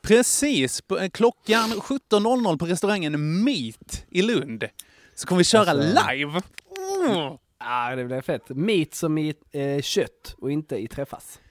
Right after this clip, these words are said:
Speaker 1: Precis.
Speaker 2: Så
Speaker 1: Eh,
Speaker 2: ni inte
Speaker 1: och
Speaker 2: går till den andra <laughs> restaurangen och undrar var är, <laughs> var är Henke och Joel?
Speaker 1: Precis.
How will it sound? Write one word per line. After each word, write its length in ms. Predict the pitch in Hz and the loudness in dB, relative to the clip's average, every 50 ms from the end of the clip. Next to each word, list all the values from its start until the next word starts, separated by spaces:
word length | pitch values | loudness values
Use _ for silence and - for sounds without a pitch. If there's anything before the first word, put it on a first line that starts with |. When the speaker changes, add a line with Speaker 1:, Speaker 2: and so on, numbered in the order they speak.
| _ _ _ | _ _ _
Speaker 1:
Precis. 760 | _ - 175 151 - - 165 127 110 107 - - - - - - _ _ _ _ _ _ _ _ | _ 0 0 0 2 0 -2 -2 -2 -6 -8 -10 -10 -10 -12 -18 _ _ _ _ _ _ _ _
Speaker 2:
Så 60 | 131 | -6
Speaker 1:
Eh, 180 | 127 120 123 | -4 -2 0
Speaker 2:
ni 60 | 143 156 | 2 2
inte 120 | 160 156 | 2 2
Speaker 1:
och 60 | 160 156 | 4 6
Speaker 2:
går 160 | 180 170 156 | 6 6 6
till 140 | - 180 160 | 4 4 4
den 240 | 190 175 147 135 | 6 6 6 6
andra 340 | 143 156 170 160 139 127 123 | 6 6 6 6 4 2 0
<laughs> 0 | |
restaurangen 680 | 123 135 - - - - - 185 - - 190 160 143 139 | -2 -2 -2 -2 -2 -2 -8 -8 -6 -6 -4 -4 -4 -4
och 200 | 139 143 147 151 | -2 0 0 0
undrar 280 | 151 151 135 - 123 | 2 2 2 2 2
var 320 | 120 135 143 151 160 - - | 2 0 2 2 2 2 2
är, 240 | 190 160 151 147 - _ _ 302 - _ _ - 190 | 2 2 0 -6 -10 _ _ -16 -16 _ _ -6 -4
<laughs> 120 | 196 180 | -2 2
var 180 | - 196 180 190 | 4 4 6 6
är 60 | 196 | 6
Henke 280 | 170 175 180 175 - 165 | 6 4 2 2 0 -2
och 60 | 170 | 0
Joel? 260 | 180 156 123 110 101 _ - 170 - - - 185 - _ _ 185 _ _ _ 294 311 302 269 196 156 151 | 0 -2 -4 -8 -12 _ -14 -12 -12 -12 -12 -14 -18 _ _ -18 _ _ _ -20 -18 -18 -18 -18 -20 -10
Speaker 1:
Precis. 600 | - 160 151 - - 139 123 120 123 - - - | -8 -8 -8 -6 -8 -8 -8 -8 -12 -14 -16 -18